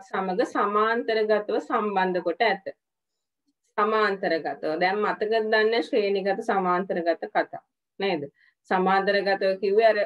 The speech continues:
<clears throat> එකම මේ කම්බිය නෙවෙයි, කම්බිය දෙපැත්තකට ගිහිල්ලා තමයි සම්බන්ධ වෙන්නේ. ස්විච් දෙක ආදාන ලෙසද? ස්විච් දෙක තමයි ඉන්පුට්ස් විදියට අපි ගන්නෙ බල්බය ප්‍රතිදානය ලෙසද, අවුට්පුට් එක ලෙසද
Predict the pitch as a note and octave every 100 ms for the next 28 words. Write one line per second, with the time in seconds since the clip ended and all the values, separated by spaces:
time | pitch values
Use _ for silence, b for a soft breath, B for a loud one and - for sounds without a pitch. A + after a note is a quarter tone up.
0 | - _ A#3+ A#3+ A3 F#3 F3 G3+ G#3+ G#3+
1 | G#3 G3 G3+ G#3+ _ _ _ _ A3+ G3+
2 | G3+ G#3+ G#3 G#3 F#3 G3 A#3 C#4 G#3 G3+
3 | A3 G#3 F#3+ G3+ G#3+ G#3+ G#3+ G#3+ F#3+ F#3
4 | G3+ G#3+ G#3+ G#3 G#3+ D#4+ B3 G#3 G3 F3+
5 | G3 A3+ F3+ D3 - _ _ _ G#3+ A3
6 | A#3+ A3 - A#3 G#3+ G3 G3+ G3 G3 F3+
7 | E3+ D#3+ C#3+ - _ - F#3 F#3 G3 G3+
8 | - G3 F#3+ A#3+ - _ _ _ G3+ B3+
9 | - B3 A#3+ A3 G3 F#3+ F#3+ G4+ G4+ G#3+
10 | G#3 G3 F3+ F3+ C4+ C5 _ _ _ F3
11 | G3 G3 A3 A3+ B3+ F4 A#3+ G#3+ G#3+ G3+
12 | F#3+ F3+ F3 E3+ E3+ F3 E3+ F3 E3 F3+
13 | - F#3 - F3+ F#3 F3 F3 D#3+